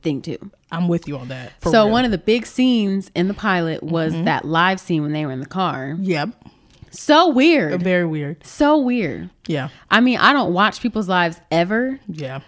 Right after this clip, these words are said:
Speaker 1: But I will imagine that people don't just go on live like that and sit in the fucking car.
Speaker 2: And just chit chat?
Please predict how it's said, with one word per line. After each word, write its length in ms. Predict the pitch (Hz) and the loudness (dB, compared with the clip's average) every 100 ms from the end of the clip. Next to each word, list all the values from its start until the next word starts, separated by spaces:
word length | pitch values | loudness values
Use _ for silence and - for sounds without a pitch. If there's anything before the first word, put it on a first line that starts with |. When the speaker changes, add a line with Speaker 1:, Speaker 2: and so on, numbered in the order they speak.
| _ _ | _ _
Speaker 1:
But 200 | 190 170 | 2 4
I 140 | 185 | 4
will 240 | 220 214 202 | 4 2 0
imagine 640 | 190 185 190 175 165 165 | 2 2 0 0 -2 0
that 300 | 160 147 - | 0 -2 -4
people 240 | 214 185 170 | -10 -8 -4
don't 240 | 170 151 | -4 -4
just 340 | 165 151 - - - - - | -4 -6 -10 -20 -20 -8 -2
go 100 | 175 | 0
on 180 | 170 | 0
live 220 | 151 147 139 | 0 -2 -2
like 180 | 147 143 | -4 -2
that 220 | 151 123 | -2 -2
and 160 | 147 | -6
sit 240 | 143 - - | -6 -6 -6
in 120 | 156 | -6
the 60 | 147 | -8
fucking 320 | 143 143 131 | -10 -10 -12
car. 320 | 151 - 85 - | -12 -14 -4 2
Speaker 2:
And 120 | 208 | 2
just 180 | 160 - | 2 -2
chit 220 | 196 180 | -2 0
chat? 300 | 220 233 | 0 0